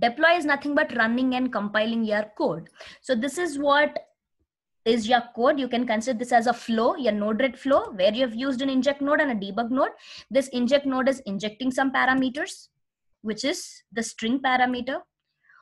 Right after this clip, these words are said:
or you can also inject a number. So select it as a number.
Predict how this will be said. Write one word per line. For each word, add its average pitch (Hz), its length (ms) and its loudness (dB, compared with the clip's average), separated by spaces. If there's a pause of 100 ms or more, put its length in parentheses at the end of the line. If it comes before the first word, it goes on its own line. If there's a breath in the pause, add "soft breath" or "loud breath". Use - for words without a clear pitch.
(120)
or 185 160 -2
you 208 140 -8
can 220 160 -2
also 330 440 0 (100)
inject 262 400 0
a 240 60 0
number. 233 440 -2 (2750)
So - 140 -14
select 254 500 -2
it 247 160 -6
as 226 240 -2
a - 20 -2
number. 190 460 -4